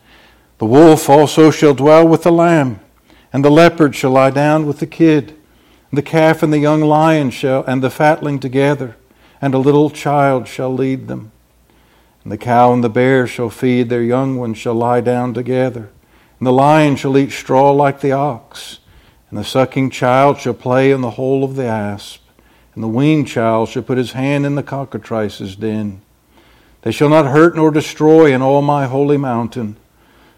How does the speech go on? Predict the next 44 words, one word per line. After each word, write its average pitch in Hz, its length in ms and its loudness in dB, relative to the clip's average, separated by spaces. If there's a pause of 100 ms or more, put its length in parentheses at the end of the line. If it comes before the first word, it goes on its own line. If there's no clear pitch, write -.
for 104 80 -10
the 107 160 -2
earth 143 320 4
shall 123 180 -4
be 117 140 0
full 143 480 0
of 113 100 -2
the 113 80 -4
knowledge 131 540 0
of 104 100 -8
the 110 80 -2
Lord 127 560 -2 (320)
as 101 200 -12
the 104 100 -6
waters 120 520 -4
cover 113 380 -10
the 113 140 -12
sea. 98 480 -14 (1200)
And 104 120 -6
in 120 100 -2
that 143 240 4
day 135 380 0 (720)
there 131 80 -2
shall 147 160 0
be 139 180 4
a 147 60 6
root 160 260 6
of 160 140 2
Jesse, 147 480 2
which 113 180 -6
shall 131 140 -8
stand 147 440 0
for 147 140 2
an 139 120 0
ensign 156 480 0
of 143 100 -2
the 143 100 0
people, 143 500 -6 (680)
to 131 100 -2
which 165 240 4
shall 160 140 2
the 156 100 4
Gentiles 135 720 0
seek, - 460 -14